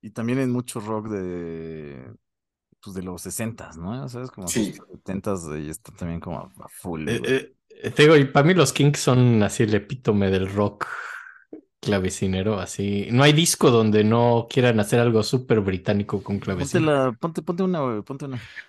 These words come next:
Speaker 2: Ponte una así que suene a Rule Britannia.
Speaker 3: ¿Quieres que ponga una de los Kinks de
Speaker 2: Pues
Speaker 3: clavecín?
Speaker 2: ponla, ponla.
Speaker 1: Uy.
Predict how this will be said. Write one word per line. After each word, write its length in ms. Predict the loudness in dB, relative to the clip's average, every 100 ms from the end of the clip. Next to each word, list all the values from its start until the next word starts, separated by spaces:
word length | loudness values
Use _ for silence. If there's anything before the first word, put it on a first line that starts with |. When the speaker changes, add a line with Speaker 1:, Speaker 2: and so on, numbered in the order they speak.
| 0
Speaker 2:
Ponte 300 | 2 4 6
una 280 | 6 6 4
así 220 | 4 2
que 100 | 2
suene 260 | 2 2 4
a 160 | 4
Rule 220 | 4 4 2
Britannia. 720 | 0 0 0 2 2 0 -6 _ _ _ _
Speaker 3:
¿Quieres 220 | 2 4 4
que 100 | 2
ponga 240 | 4 6
una 120 | 6
de 40 | 6
los 180 | 4 2
Kinks 240 | 2 4
de 320 | 4 4 4
Speaker 2:
Pues 180 | 4 2
Speaker 3:
clavecín? 320 | 2 4 6
Speaker 2:
ponla, 600 | 6 4 4 6 4 0
ponla. 440 | 0 0 2 0 -2 -8
Speaker 1:
Uy. 540 | -10 -12 -12 -12 -12